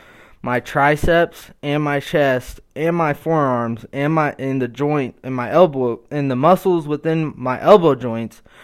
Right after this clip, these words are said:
working in unison to try and lock out that bar. So the close grip will help you pinpoint the triceps and make you use your triceps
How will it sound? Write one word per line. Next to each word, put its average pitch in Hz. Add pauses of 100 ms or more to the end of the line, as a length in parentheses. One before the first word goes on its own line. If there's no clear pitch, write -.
(260)
working 180
in 147
unison 160
to 120
try 131
and 120
lock 110
out 104
that 92
bar. 117 (1400)
So 104
the 104
close 165
grip 123 (260)
will 110
help 151
you 113 (420)
pinpoint 151 (800)
the 113
triceps 139 (1800)
and 123
make 131
you 139
use 127
your 123
triceps 139